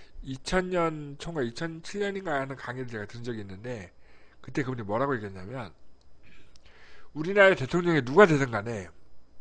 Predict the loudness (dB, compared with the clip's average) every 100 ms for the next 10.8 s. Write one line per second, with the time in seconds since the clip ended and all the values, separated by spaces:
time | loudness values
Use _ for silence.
0 | -10 -12 -18 -20 -20 -20 -20 -18 -18 -18
1 | -14 -8 2 4 4 2 2 0 0 0
2 | -2 -6 -12 -18 -20 -20 -18 -10 -6 0
3 | 2 0 0 8 8 8 4 4 2 2
4 | 0 0 0 -4 0 2 0 -4 -14 -20
5 | -20 -18 -14 -14 -16 -18 -20 -16 -6 -2
6 | 6 6 6 -2 -8 -6 -2 0 0 -4
7 | -12 -10 -8 -2 0 0 0 0 2 2
8 | 4 4 2 -6 -20 -20 -20 -18 -18 -18
9 | -18 -20 -16 -8 0 4 4 4 4 4
10 | 6 6 4 4 4 2 0